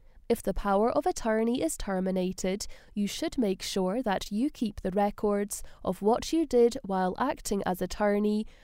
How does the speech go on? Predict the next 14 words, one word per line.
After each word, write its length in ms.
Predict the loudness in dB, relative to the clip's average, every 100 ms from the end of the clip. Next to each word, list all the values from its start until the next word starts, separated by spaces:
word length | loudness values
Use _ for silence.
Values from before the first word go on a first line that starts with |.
| -10 0
and 300 | 0 0 0
be 140 | -2
prepared 640 | 0 -2 0 0 0 -2 -6
to 200 | -4 0
make 300 | 2 0 -4
these 260 | -6 -2
records 540 | -2 -2 -2 -2 -2 -4
available 680 | -2 2 4 2 4 2 0 -6 -20 -8
to 260 | -2 0 2
a 140 | 2
guardian 640 | 4 6 6 4 4 2 2
or 180 | 2 2
other 280 | 2 4 4
attorney 720 | 4 0 0 0 2 0 -2